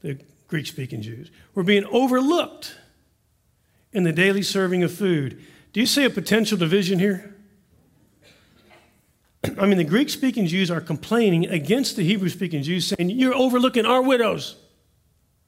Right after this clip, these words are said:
in the daily serving of food, the benevolence ministry."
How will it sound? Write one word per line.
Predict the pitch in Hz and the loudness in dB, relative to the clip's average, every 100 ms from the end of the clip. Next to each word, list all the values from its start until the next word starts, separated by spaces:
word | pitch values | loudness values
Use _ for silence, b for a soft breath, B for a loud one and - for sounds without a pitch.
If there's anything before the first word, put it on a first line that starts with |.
| _ _ _ _ _ _ _ _ _ B B B B | _ _ _ _ _ _ _ _ _ B B B B
in | 170 | -2
the | |
daily | 156 202 208 | 2 2 2
serving | - 208 196 | 0 0 0
of | 160 | 0
food, | 214 202 160 | 0 0 0
the | 143 | -2
benevolence | 160 180 190 165 139 | 0 0 0 -2 -2
ministry." | 180 180 - 165 117 | -2 -2 -4 -8 -14